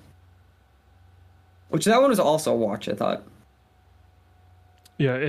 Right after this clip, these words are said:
Speaker 2: is, 'cause
Speaker 1: Space
Speaker 2: you've got
Speaker 1: Jam?
Speaker 2: your video up.
Speaker 1: Yep, Space Jam in July. Uh, F nine. In
Speaker 2: That was
Speaker 1: July.
Speaker 2: not a watch along. Let's see.
Speaker 1: No, I know.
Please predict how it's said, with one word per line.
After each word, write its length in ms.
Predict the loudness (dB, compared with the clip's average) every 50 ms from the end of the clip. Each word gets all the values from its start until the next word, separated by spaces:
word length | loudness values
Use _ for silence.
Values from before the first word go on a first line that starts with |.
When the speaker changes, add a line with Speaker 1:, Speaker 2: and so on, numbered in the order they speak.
| 0 0
Speaker 2:
is, 220 | 0 -2 -4 -4
'cause 140 | -4 -4 -2
Speaker 1:
Space 180 | 0 0 0 0
Speaker 2:
you've 60 | -2 -4
got 80 | -4 -2
Speaker 1:
Jam? 180 | 0 2 2
Speaker 2:
your 80 | 0 0
video 420 | -4 -6 -10 -12 -12 -10 -8 -8 -8
up. 120 | -10 -10 -16 -20 _ -20 -20 -20 -20 -20 -20 -20 -20 -20 -20 -20 -20 _ _ _ _ _ -16 -4 -2
Speaker 1:
Yep, 160 | -2 -2 -2
Space 280 | -2 -2 -2 -2 0 0
Jam 160 | 0 2 2
in 60 | 2
July. 360 | 4 4 2 2 2 0 -2 -6 -10 -20 -20 -20 -20 -20 -20 -20 -20 -20 -20 -20 -20 -20 -20 -20 -20 -20 _ -20 _ _ _ -20 _ _ _ _ _ _ _ _ _ _ -4
Uh, 920 | -2 0 2 2 2 2 2 2 2 2 2 2 2 2 2 2 2 2 0 -4 -8 -16 -20 _ _ _ _ _ _ _ _ _ _ _ _ _ _ _ _ _ -20 -20 -20 -20 -20 -20 -20 -20 _ _ _ _ _ _ _ _ _ _ _ _ _ -2
F 240 | -2 -2 0 0
nine. 480 | 0 2 2 2 2 2 2 0 0 -4 -10 -20 -20 -20 -20 _ _ _ -20 _ _ _ _ _ _ _ _ _ _ _ _ _ _ _ -20 -20 -20 -20 -20 -20 -20 -20 _ -20 -12 -4
In 60 | -2 0
Speaker 2:
That 120 | 0 2
was 220 | 2 2 2 2 2 2
Speaker 1:
July. 100 | 2 2
Speaker 2:
not 380 | 2 2 2 2 0 0 0 0
a 40 | 0
watch 380 | 0 -2 -2 -2 -4 -4 -6
along. 460 | -8 -8 -10 -12 -12 -12 -12 -12 -12 -12 -12
Let's 200 | -14 -10 -8 -8
see. 160 | -8 -6 -2
Speaker 1:
No, 200 | 0 2 2 4
I 100 | 2 2
know. 280 | 2 0 0 -2 -4 -8